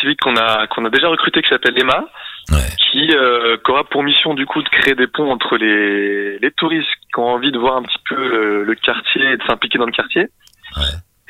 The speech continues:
Speaker 1: et les habitants. Et du coup, un des services qu'on propose, c'est, c'est une radio, en effet, euh,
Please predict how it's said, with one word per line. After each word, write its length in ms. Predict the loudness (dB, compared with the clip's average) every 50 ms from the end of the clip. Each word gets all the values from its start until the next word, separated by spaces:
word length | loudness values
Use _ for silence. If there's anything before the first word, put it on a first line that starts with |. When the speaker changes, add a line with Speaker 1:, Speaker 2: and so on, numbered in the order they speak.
| 0
Speaker 1:
et 20 | 2
les 180 | 2 4 2
habitants. 380 | 2 0 0 -2 -2 -2 -2 -6 -12 -20 -20 _ _ _ 0
Et 80 | 0 2
du 120 | 2 0
coup, 240 | 0 2 2 2 2
un 60 | 2
des 100 | 2 0 0 2
services 240 | 0 2 2 0
qu'on 140 | -2 -2 -4
propose, 360 | -4 -4 -4 -2 -2 -2 -2 -2 -4 -2
c'est, 220 | 0 0 0 0 0 -2 0
c'est 60 | 0
une 80 | 2 2
radio, 420 | 2 2 0 0 0 0 0 0
en 80 | 0 0
effet, 300 | -2 -2 0 0 2 2
euh, 240 | 2 2 0 -2